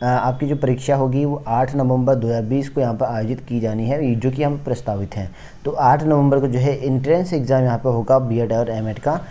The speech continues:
और प्रवेश परीक्षा हेतु जो है परीक्षा, जो आपको प्रवेश परीक्षा है ऑनलाइन के माध्यम से ही आपको करना पड़ेगा। और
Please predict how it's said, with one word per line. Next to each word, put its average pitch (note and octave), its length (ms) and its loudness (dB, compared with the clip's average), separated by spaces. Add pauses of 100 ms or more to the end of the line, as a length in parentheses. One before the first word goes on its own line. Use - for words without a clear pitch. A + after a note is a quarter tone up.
(340)
और C3+ 240 6
प्रवेश D3 460 2
परीक्षा C#3 420 2
हेतु C3 300 2
जो B2+ 120 0
है C3+ 520 2 (280)
परीक्षा, C#3+ 600 2
जो C#3 320 2
आपको C3+ 320 2
प्रवेश C#3 300 2
परीक्षा C3 300 -2
है C3+ 140 2
ऑनलाइन C3 400 2
के C3+ 60 2
माध्यम A#2 320 2
से C3 120 -2
ही C#3 100 0
आपको - 240 -2
करना A#2 260 0
पड़ेगा। A#2 380 0 (420)
और B2 300 2